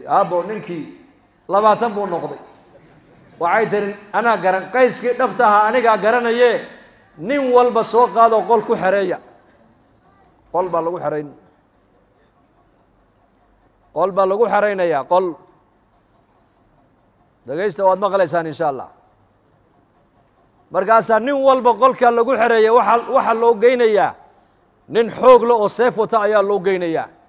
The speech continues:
Markaasaa su'aal baa la weydiin oo la leeyahay, "Ma qays baa tahay?" Markaasuu leeyahay, "Haa, qays baan ahay, anaa qaysa, waxa kale waa beenaalayaal." Markaasuu leeyahay, "Haddaad qays tahay oo Leyla aad jeceshahay, waxay kaa tiri, 'Jidhkaaga badh ii soo goo.'"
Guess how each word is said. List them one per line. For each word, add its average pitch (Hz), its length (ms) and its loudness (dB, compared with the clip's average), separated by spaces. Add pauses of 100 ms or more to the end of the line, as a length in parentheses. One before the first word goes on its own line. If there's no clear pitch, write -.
(340)
Markaasaa 226 480 2
su'aal 247 380 0
baa 247 120 2
la 247 120 2
weydiin 233 340 2
oo 240 80 4
la 233 120 0
leeyahay, 233 280 4
"Ma 214 100 -2
qays 202 280 2
baa 214 160 4
tahay?" 180 260 0 (460)
Markaasuu 202 480 2
leeyahay, 214 240 6
"Haa, 196 140 4
qays 214 260 2
baan 196 200 2
ahay, 165 160 0
anaa 196 200 0
qaysa, 190 280 0
waxa 185 200 4
kale 190 160 0
waa 175 140 2
beenaalayaal." 165 560 -2 (960)
Markaasuu 196 460 0
leeyahay, 214 280 4
"Haddaad 226 280 0
qays 277 260 4
tahay 202 280 4 (720)
oo 208 140 0
Leyla 226 300 6 (120)
aad 208 160 0
jeceshahay, 233 680 4 (720)
waxay 214 320 2
kaa 220 220 2
tiri, 208 260 -2
'Jidhkaaga 202 560 -2
badh 208 280 -8
ii 208 100 -10
soo 175 260 -8
goo.'" 151 340 -4